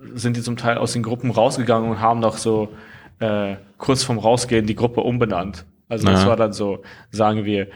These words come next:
Speaker 1: Revolution Kasachstan hieß die Gruppe davor.
Speaker 2: Ja.
Speaker 1: Und dann, also ich weiß nicht, jetzt in den letzten paar Tagen haben sich Dinge geändert, vielleicht wurden die gesucht oder irgendwie so.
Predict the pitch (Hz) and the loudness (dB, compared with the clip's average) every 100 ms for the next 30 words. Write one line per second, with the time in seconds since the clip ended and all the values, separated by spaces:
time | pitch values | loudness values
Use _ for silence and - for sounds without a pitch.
0 | - 110 113 120 120 123 123 120 117 123 | -4 0 2 2 2 2 0 2 2 2
1 | 117 - 98 101 - - - 131 117 120 | 0 0 0 0 -12 -20 -8 -4 -2 0
2 | 120 123 127 110 - 120 156 175 - 101 | 0 2 2 2 2 0 0 -4 2 4
3 | 95 87 - 117 113 110 107 127 120 113 | 6 2 -4 -4 -2 -2 -4 -6 -6 -6
4 | 113 117 117 110 117 113 - 120 113 110 | -4 -2 -4 -4 -4 -4 -2 -4 0 2
5 | 110 117 117 117 110 110 107 101 117 113 | 0 0 2 2 2 0 0 2 2 2
6 | 110 120 139 127 104 101 110 110 110 110 | 2 4 2 2 -2 0 0 -2 -2 0
7 | 123 127 - 120 120 117 120 127 | 0 0 -4 -4 -4 -2 0 -2